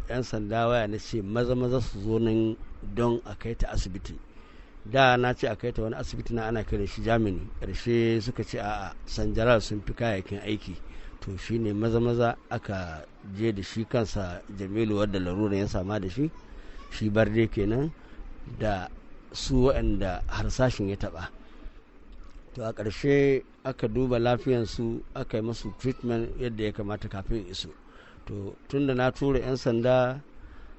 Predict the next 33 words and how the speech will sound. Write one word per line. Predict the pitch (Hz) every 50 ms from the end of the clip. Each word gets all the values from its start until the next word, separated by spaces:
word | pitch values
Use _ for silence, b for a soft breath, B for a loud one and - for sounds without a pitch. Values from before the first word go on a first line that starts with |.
| B - -
ah, | - - - - - 90 - - - - 95 117 110
shi | - - - 131 131 131 127 131 127 127 127 131 131 135 - -
sun | - - 127 135 131 131 127 127 135 135 131
gayyace | 113 123 110 104 95 98 - - 131
shi | 117 117
don | 104 101 107 110
shi | - - 131 120
ma | 123 123 120
ya | 110
ba | 101 113 113 117
da | 107 101
nashi | 104 107 107 - - 101
jawabi, | 95 95 98 104 107 98 90 82 - - - - - - - -
shi | - - - 113 107
Barde, | 104 104 110 - 101 104 110 104 - - - - - - -
kafin | - 101 90 - 110 107 101 95 98
iso. | 104 - - 95 - - - - - - - - - - - - - - - - - - - - 101 98
Da | 98 101
na | 110 123
iso | 135 143 127 - - 131 127
kuma | - 139 135 135
daga | 123 113 113 110 107
Zaria | 113 120 123 127 127 131 127 120 120 120 120
sai | 110 - - 113
na | 110 117 117
zo | 117 117
na | 120 123
same | 120 - 113 104 101 104 110
shi | 104 117 101
a | 87 98
ofishin | 113 107 107 - - 107
'yan | 101 107 117
sanda. | - - 107 101 101 113 127 131